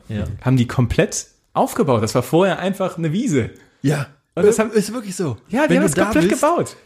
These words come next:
Speaker 1: du fährst, wenn du das buchst, du fährst mit dem Bus erstmal irgendwie eine halbe Stunde raus ins Nirgendwo und auf einmal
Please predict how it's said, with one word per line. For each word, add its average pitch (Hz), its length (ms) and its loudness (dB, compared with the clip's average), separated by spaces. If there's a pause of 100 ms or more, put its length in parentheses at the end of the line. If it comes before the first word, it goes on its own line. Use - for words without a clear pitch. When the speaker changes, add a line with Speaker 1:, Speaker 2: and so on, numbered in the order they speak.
Speaker 1:
du 160 80 -4
fährst, 214 480 -4 (420)
wenn 165 240 0
du 156 60 0
das 135 220 0
buchst, 233 260 -2
du 170 60 0
fährst 196 280 -4
mit 170 100 -2
dem 151 140 2
Bus 214 260 0
erstmal 170 440 -4
irgendwie 170 240 -2
eine 147 100 0
halbe 202 200 0
Stunde 151 280 -2
raus 165 240 -4
ins 139 240 0
Nirgendwo 156 800 2 (600)
und 151 140 2
auf 156 100 2
einmal 196 480 2